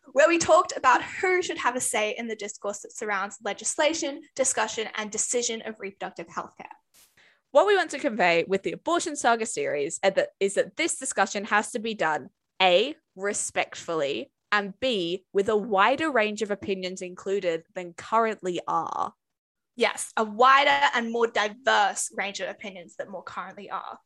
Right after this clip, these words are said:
Speaker 1: Reproductive legislation has acted as an arena for the exercise of male control, both in personal and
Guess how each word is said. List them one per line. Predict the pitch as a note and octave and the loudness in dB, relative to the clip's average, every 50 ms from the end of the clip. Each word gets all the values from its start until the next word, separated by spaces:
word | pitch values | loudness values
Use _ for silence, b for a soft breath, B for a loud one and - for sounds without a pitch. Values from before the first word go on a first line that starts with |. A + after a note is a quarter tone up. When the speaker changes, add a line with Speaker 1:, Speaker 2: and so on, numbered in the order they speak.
| B B B B B B B - B3 A#3 A#3 A#3+ | B B B B B B B -14 -12 -10 -6 -2
Speaker 1:
Reproductive | D4+ D#4 F4 G4+ - F#4 F4 E4+ F4 F#4 F#4 F4 | -2 0 0 0 0 2 2 2 2 0 -2 0
legislation | D4+ C#4 C4+ C#4+ D4 - A#3+ A#3+ B3 C4 B3 C4+ | 2 2 2 2 0 0 0 0 0 -2 -6 -6
has | C4 B3 A#3+ - | -6 -6 -6 -4
acted | G#3 F#3+ G#3+ - - C4 A3+ | -6 -6 -6 -6 -6 -4 -2
as | A#3+ B3 B3+ C4 | -2 -4 -4 -6
an | B3 | -8
arena | A#3 G#3 G3 G3 G3+ G3+ G#3 | -8 -8 -8 -8 -8 -8 -10
for | - - A#3 | -10 -8 -10
the | G#3+ - | -8 -6
exercise | - F#3+ - - G#3 - - F#3 F#3+ G3 | -6 -8 -8 -8 -10 -8 -6 -4 -4 -6
of | G3 G3 | -8 -10
male | G3 G3 F#3+ F#3 F3+ - | -10 -8 -8 -8 -8 -10
control, | - - F#3+ - - - - - - - _ b b b b b | -12 -16 -18 -18 -16 -16 -16 -16 -16 -20 _ b b b b b
both | - A3+ A3+ A3+ - - | -2 0 0 -2 -4 -8
in | G#3+ G#3+ - | -16 -14 -12
personal | - - - D4+ D4 D4+ D4+ D#4 D4 D4 C#4+ - - | -6 0 4 4 4 4 4 2 2 2 0 2 2
and | A#3 A3+ A3+ A#3 A#3 | 2 2 2 0 -2